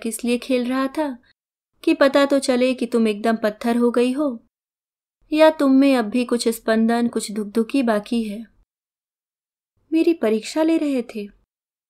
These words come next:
हाँ, और तुम उसमें पास हो गई हो। अब बस एक काम करना, जितने दिन बिटिया घर में है उसे खूब दुलार देना, ताकि यहाँ से जाते समय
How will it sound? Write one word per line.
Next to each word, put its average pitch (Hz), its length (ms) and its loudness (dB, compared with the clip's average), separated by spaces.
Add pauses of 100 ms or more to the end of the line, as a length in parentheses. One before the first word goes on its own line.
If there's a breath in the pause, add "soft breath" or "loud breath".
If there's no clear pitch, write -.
(220)
हाँ, 247 340 4
और 269 100 2
तुम 247 220 2
उसमें 254 260 0
पास 214 340 0
हो 208 100 2
गई 202 220 0
हो। 196 140 -10 (480)
अब 214 300 -2
बस 240 300 0
एक 233 160 -4
काम 202 240 -2
करना, 196 420 -6 (540)
जितने 208 420 0
दिन 277 200 4
बिटिया 254 300 -2
घर 226 220 -2
में 226 160 0
है 277 300 -2 (140)
उसे 202 280 -2
खूब 220 320 -2
दुलार 208 360 0
देना, 226 400 -2 (580)
ताकि 311 260 2
यहाँ 240 320 0
से 247 160 -2
जाते 220 380 -2
समय 220 400 -8